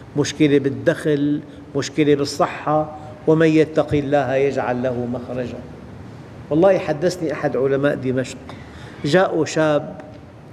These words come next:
قال له: "أنا ما معي شيء، وأنا في سن الشباب، وأنا أتمنى أن أتزوج، لا في بيت، ولا في عمل،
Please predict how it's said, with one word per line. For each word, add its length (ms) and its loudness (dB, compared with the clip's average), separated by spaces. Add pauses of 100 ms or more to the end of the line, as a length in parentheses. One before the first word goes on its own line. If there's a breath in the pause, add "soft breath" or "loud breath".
(600 loud breath)
قال 140 4
له: 200 2
"أنا 360 2 (1700)
ما 140 4
معي 280 0
شيء، 320 -4 (1080 loud breath)
وأنا 340 2
في 200 -4
سن 300 0
الشباب، 600 -2 (920 loud breath)
وأنا 440 4
أتمنى 440 4
أن 220 -2
أتزوج، 720 2 (120)
لا 180 4
في 180 2
بيت، 460 0 (560 loud breath)
ولا 220 4
في 180 0
عمل، 440 0